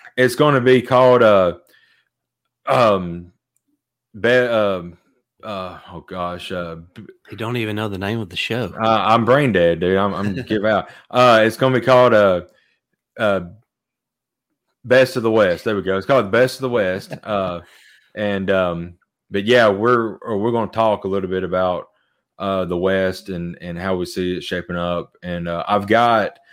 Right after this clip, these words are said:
Speaker 1: one of the topics that I know for sure of that, uh, Steven, uh,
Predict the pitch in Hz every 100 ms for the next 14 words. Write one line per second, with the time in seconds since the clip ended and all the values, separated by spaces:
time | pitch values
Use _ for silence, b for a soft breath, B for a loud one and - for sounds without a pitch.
0 | b b b b 117 135 131 104 - 123
1 | 127 110 101 - 95 92 95 101 107 101
2 | 92 - 120 107 92 90 87 85 92 87
3 | 82 - _ _ 101 85 82 76 80 -
4 | 110 113 98 92 87 87 - 95 90 87